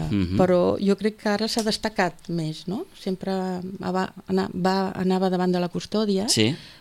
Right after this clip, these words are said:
Speaker 2: però en aquest cas el fet de que vagin amb pandonista i cordonistes, jo crec que es ha s-, ha sortit més a la vista, que es veu més.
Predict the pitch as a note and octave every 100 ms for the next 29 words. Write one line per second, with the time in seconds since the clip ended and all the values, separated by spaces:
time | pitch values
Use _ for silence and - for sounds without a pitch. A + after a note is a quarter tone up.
0 | - - F#3 F#3 F3+ - G3+ G#3+ F3+ F3
1 | E3+ F3 D#3+ F3 - F3 F3+ F3+ F3+ F3
2 | F3 F3 E3+ - E3+ D#3+ E3+ A#3 - F#3
3 | - E3+ E3+ E3+ F3 A3+ - - - G3
4 | F3 F3+ F#3 - F3+ - - - - -
5 | - _ - F3+ - - F3+ F3 G3+ F3
6 | G3 F#3 F3 E3+ E3+ E3 E3 - F#3+ F3
7 | F3+ G3+ F#3+ E3 D3+ -